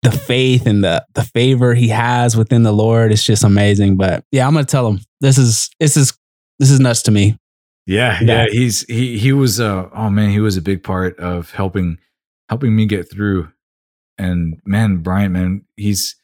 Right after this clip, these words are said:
Speaker 2: he's a great guy. And I, and I praise God for putting him in my path. And he's got his ministry, The Face of Jesus. And I, I love to see what he's doing with that and, and, you know, trying to take the gospel all over the world,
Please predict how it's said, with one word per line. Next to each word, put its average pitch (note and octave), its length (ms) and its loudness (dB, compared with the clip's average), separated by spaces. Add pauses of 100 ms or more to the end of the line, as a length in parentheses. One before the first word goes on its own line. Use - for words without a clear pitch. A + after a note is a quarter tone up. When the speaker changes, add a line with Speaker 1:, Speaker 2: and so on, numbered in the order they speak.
(280)
Speaker 2:
he's G#2 160 -6
a G#2 60 -4
great F#2 260 -4
guy. E2+ 280 -4
And F2 220 -4
I, F2 60 -2
and F#2 180 -6
I F2+ 40 -4
praise G2+ 280 -4
God F#2+ 220 -4
for F2+ 100 -8
putting F#2+ 220 -4
him F2+ 100 -2
in F2 80 -2
my E2 140 -4
path. F2 440 -6
And E2 200 -8 (480)
he's G2+ 200 -2
got A2 160 0
his G#2+ 180 0
ministry, G#2 440 0
The F2+ 100 -2
Face G#2 260 -2
of F2+ 100 -2
Jesus. F2+ 600 -4 (100)
And F2 400 -4 (760)
I, G2 120 -4
I G2 120 -4
love G2 200 -2
to F#2+ 80 -4
see G#2+ 180 -2
what F#2+ 140 -2
he's F2 140 -4
doing F#2 260 -2
with F2+ 180 -4
that F2+ 260 -6
and, D#2+ 120 -8
and, F2 340 -8
you F2+ 80 -4
know, F2 120 -4
trying G2 200 -4
to F2+ 60 -2
take F#2+ 200 -6
the F#2+ 80 -10
gospel F2 680 -8
all F2+ 240 -8
over F#2 140 -4
the F2 100 -4
world, F2+ 380 -6